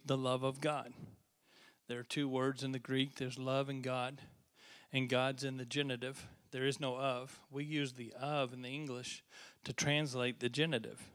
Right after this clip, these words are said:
It means love of God. Well, then what does love of God mean? Well, you see, love of God can mean two things.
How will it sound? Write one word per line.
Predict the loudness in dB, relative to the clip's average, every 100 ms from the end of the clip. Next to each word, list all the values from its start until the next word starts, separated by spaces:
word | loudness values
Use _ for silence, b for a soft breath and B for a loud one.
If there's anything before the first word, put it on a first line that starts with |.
| -10
It | -8 -4
means | -2 -2 -4
love | -2 0 0
of | -2
God. | 0 0 0
Well, | 2 2 2
then | 0 0 2
what | 2
does | 0 -2
love | -2 0
of | -2 -2
God | -2 0
mean? | -2 -2
Well, | 0 0
you | 0
see, | -2 0
love | 2 4
of | 2 -2
God | -2 -2
can | -4 -6
mean | -4 -2
two | -2 -2
things. | -4 -8 -10 -12